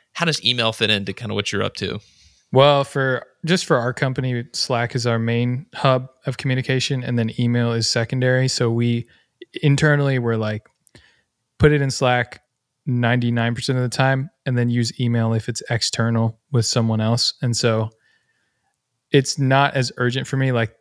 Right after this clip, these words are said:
Speaker 2: Slack is probably the bigger temptation 'cause that's where it's like, "Oh, did I miss something important? Does someone need me?" You know, that kind of thing. Um, that's where that becomes really tempting for me with my work.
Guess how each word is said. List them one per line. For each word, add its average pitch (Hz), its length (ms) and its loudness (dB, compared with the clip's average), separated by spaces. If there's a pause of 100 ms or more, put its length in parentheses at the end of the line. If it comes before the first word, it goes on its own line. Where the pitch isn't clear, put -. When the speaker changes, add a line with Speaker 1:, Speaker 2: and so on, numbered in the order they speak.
Speaker 2:
Slack 131 440 2
is 120 120 -6
probably 120 280 0
the 113 100 -4
bigger 117 220 -2
temptation 117 580 0
'cause 120 160 -4
that's 117 240 -2
where 117 160 0
it's 110 140 -4
like, 107 200 -6
"Oh, 139 120 2
did 123 140 -2
I 117 80 0
miss 120 200 0
something 120 380 -2
important? 123 580 -2 (580)
Does 127 140 2
someone 127 240 2
need 143 180 2
me?" 135 440 0
You 127 100 -4
know, 117 100 2
that 110 200 0
kind 127 160 0
of 123 100 -2
thing. 135 320 -2 (440)
Um, 110 440 0 (460)
that's 123 260 2
where 117 240 2
that 107 460 -6
becomes 117 360 0
really 107 160 -2
tempting 110 500 -8
for - 160 -6
me 107 360 -4 (220)
with 117 160 -6
my 110 160 -4
work. 110 340 -6